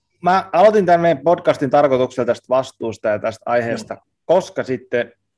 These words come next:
Speaker 1: me, tota, toi Mariaanien hauta kutsuu meitä, ja me, mulla oli ajatuksia, että mennään vähän vielä syvemmälle näihin asioihin, ja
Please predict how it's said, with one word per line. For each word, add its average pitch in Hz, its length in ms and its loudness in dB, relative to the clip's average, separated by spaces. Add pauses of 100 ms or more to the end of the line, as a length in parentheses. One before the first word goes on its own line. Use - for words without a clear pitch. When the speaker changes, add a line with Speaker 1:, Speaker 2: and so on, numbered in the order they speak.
(880)
Speaker 1:
me, 131 200 -4
tota, 127 280 0
toi 131 180 -2
Mariaanien 131 640 0
hauta 131 360 -2
kutsuu 147 560 -8
meitä, 117 340 -4
ja 110 180 0 (260)
me, 123 280 -10 (220)
mulla 139 360 -2
oli 135 100 2
ajatuksia, 135 420 0
että 113 80 -6
mennään 123 260 -2
vähän 131 260 -2
vielä 123 140 0
syvemmälle 117 520 -2
näihin 110 300 -4
asioihin, 117 460 -2
ja 113 100 0